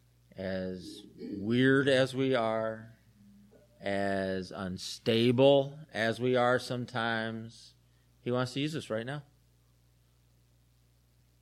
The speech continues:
And so I, I wanna encourage you to rest into that.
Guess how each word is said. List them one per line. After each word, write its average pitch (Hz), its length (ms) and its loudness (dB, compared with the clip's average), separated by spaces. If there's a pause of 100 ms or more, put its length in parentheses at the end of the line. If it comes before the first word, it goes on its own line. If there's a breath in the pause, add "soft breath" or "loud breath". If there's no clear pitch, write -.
(1500)
And 104 160 -10
so 131 220 2
I, 120 240 0
I 117 120 0
wanna 139 200 0
encourage 135 460 -4
you 123 60 -6
to 113 60 -6
rest 104 400 -6
into 92 220 -10
that. 82 260 -16